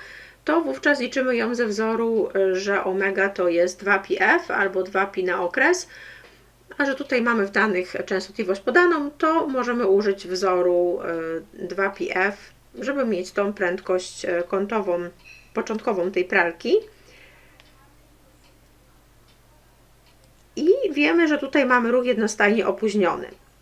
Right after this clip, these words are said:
I skoro jest szukany moment sił tarcia, to wiemy, że jest to, e, zadanie z, e, dynamiki ruchu obrotowego, więc patrzymy, jakie siły działają, więc działa siła tarcia. Czy ta siła ma moment? No na pewno ma, skoro ten moment mamy policzyć, to tutaj nie analizuj-, nie anali-, nie analizujmy dokładnie, czy ta siła,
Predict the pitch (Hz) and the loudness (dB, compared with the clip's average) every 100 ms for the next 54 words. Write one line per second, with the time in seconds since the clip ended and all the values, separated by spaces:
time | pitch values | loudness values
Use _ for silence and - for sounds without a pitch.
0 | _ _ _ _ - 220 - 359 294 277 | _ _ _ _ -6 -4 6 6 6 2
1 | 269 226 214 320 330 220 226 190 196 - | -2 -2 4 6 6 4 0 0 -2 -2
2 | 185 185 180 - 330 453 359 262 277 285 | -2 0 -2 2 2 4 4 4 2 2
3 | 226 208 208 - 247 240 - _ _ _ | 0 -2 -2 -2 0 -2 -8 _ _ _
4 | _ 202 196 277 220 185 220 214 220 - | _ -4 -2 0 2 0 0 -2 -6 -8
5 | - - 185 185 185 208 269 294 294 - | -6 -2 0 0 0 0 2 2 2 2
6 | 185 196 185 180 185 226 202 170 185 294 | 2 2 2 2 0 0 0 2 2 0
7 | 269 - 262 233 208 170 170 202 - 196 | -2 -4 -4 -2 0 -2 -4 -4 0 2
8 | 196 202 208 202 247 311 233 214 175 170 | 4 2 2 2 0 0 -2 0 -2 -2
9 | - 185 180 185 170 175 233 294 - - | -2 0 0 0 -2 0 2 2 0 -14
10 | - - - - _ _ - 208 262 240 | -20 -20 -20 -20 _ _ -8 2 4 4
11 | - 196 214 208 233 240 185 208 202 214 | 2 2 2 2 0 0 0 0 2 2
12 | 320 285 220 208 233 - 214 196 196 190 | 2 2 2 4 2 2 0 0 2 2
13 | 240 202 226 190 180 180 262 202 196 196 | 2 0 0 0 4 4 4 2 0 -2
14 | 202 185 202 196 190 208 214 226 196 226 | -2 0 2 2 2 0 0 0 0 2
15 | 220 220 - 226 190 226 220 208 254 214 | 2 2 0 0 2 2 2 0 0 0
16 | 208 226 220 214 190 185 190 185 180 175 | 0 2 2 2 -2 0 0 2 2 2
17 | - 196 175 | 2 2 2